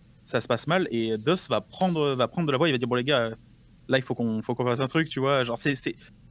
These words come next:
je sais pas si c'est du désespoir ou quoi, mais c'est juste qu'il prend plus de place, il demande à créer des plays, il demande à faire des choses, en fait.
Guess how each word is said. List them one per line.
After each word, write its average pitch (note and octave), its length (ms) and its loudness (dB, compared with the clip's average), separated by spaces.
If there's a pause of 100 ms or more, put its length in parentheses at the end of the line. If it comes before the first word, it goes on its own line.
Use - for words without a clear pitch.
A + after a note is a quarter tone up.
je - 80 -2
sais - 80 0
pas F#3+ 80 4
si G#3 140 -2
c'est C#3+ 140 -4
du C3+ 100 -4
désespoir C#3 440 -2
ou C3+ 60 -2
quoi, E3+ 220 -2
mais C3 160 -2
c'est B2 160 -4
juste C#3+ 240 -8
qu'il A#2 320 -4
prend B2+ 160 -4
plus D#3 180 -6
de C#3 80 0
place, D#3 400 -2
il - 300 -6 (320)
demande D3+ 340 2
à D3 60 4
créer D3 180 -2
des C3+ 100 0
plays, D3 260 0
il A#2+ 180 -6
demande C#3 320 0
à B2+ 40 -2
faire C3 140 -2
des B2+ 80 -2
choses, B2 200 -6
en A#2 60 -4
fait. A2 140 -10